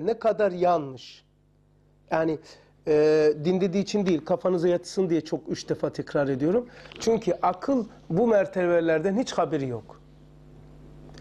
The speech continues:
O zaman din hükmettiği zaman bu bütünlük içinde, e, bütünlüğü nazara alıyor. Ve insana hükmettiği zaman, e, sırf dünyayı nazara almıyor. Kim?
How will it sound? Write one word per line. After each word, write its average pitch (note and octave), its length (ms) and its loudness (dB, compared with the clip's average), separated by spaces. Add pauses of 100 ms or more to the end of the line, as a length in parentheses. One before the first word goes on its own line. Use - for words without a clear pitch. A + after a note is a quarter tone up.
(300)
O A3 120 4
zaman F#3 400 0
din A3 160 4
hükmettiği G#3 580 0
zaman F#3+ 440 2
bu F3+ 180 0
bütünlük G#3+ 500 0
içinde, F3 640 0
e, D3+ 180 -2
bütünlüğü G3 440 2
nazara C#3+ 340 0
alıyor. A#2+ 440 -4 (1400)
Ve F3+ 120 6
insana A3 320 4
hükmettiği A3+ 520 0
zaman, A3+ 460 2
e, F#3+ 60 0
sırf E3+ 300 -6
dünyayı G3+ 340 4
nazara G3 340 4
almıyor. D#3 400 -2 (2250)
Kim? C#4+ 300 2